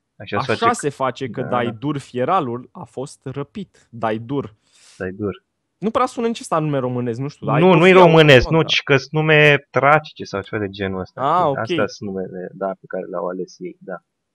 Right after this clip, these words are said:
Speaker 2: E, oare e Daidur sau e Daidur?
Speaker 1: Daidur, cred că sună mai
Speaker 2: Și eu
Speaker 1: bine.
Speaker 2: citeam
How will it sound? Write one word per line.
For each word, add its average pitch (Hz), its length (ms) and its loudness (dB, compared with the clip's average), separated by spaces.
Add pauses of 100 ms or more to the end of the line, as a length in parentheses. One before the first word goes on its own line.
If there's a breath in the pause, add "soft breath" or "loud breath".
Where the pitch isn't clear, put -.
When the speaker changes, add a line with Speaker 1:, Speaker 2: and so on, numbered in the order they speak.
(480)
Speaker 2:
E, 135 180 -8
oare 147 300 -2
e 147 100 -2
Daidur 147 560 -4
sau 175 240 -8
e 170 60 -6
Daidur? 131 640 -8 (140)
Speaker 1:
Daidur, 101 600 -6
cred 98 140 -12
că - 80 -14
sună 95 220 -16
mai 90 120 -10
Speaker 2:
Și 87 40 -8
eu - 60 -12
Speaker 1:
bine. - 140 -14
Speaker 2:
citeam 131 160 -12